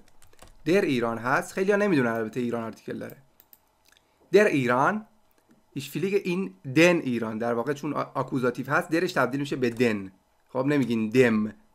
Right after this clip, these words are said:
چون حرکت داریم می‌کنیم. حالا بگید ناخ، این دن هم نگید، بگید ناخ. Ich fliege nach Iran. Nächstes Jahr fliege ich nach Iran. مث-، دیگه این مشخصه، حتمیه. حتمیه nächstes Jahr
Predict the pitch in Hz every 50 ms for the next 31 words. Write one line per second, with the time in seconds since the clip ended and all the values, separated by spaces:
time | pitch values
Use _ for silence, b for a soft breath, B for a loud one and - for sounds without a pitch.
0 | _ _ - - 139 131 117 131 127 127 123 - 143 131 120 117 113 107 104 104
1 | 101 - - 113 113 113 - - _ _ _ _ _ _ _ _ - - - -
2 | _ _ _ _ _ _ _ _ _ - - - - - - - - - - 226
3 | 233 247 240 254 240 202 220 220 202 147 - - - - - 160 151 143 160 170
4 | 175 165 156 160 151 151 139 143 147 135 120 113 107 - - 147 147 - - 180
5 | 185 196 175 165 151 - 135 120 110 104 - - - - - - - _ _ _
6 | _ _ _ _ _ _ _ _ _ _ _ _ _ - - _ _ _ _ _
7 | - - - _ _ _ _ _ _ _ _ - - - - - - - - 185
8 | 214 202 202 214 - - 202 226 - - - - - 190 214 233 240 240 233 -
9 | 214 196 - 180 147 131 123 123 123 - - - - - - 160 143 139 - -
10 | 156 - _ _ _ _ - - - 147 160 160 233 233 220 262 285 269 233 214
11 | - 208 190 196 - 190 160 - - 120 - - _ _ - 170 185 180 180 -
12 | 175 156 131 113 104 - - _ _ _ _ _ _ _ _ - 175 - - -
13 | 214 247 262 254 226 208 208 - 190 180 185 196 196 208 226 220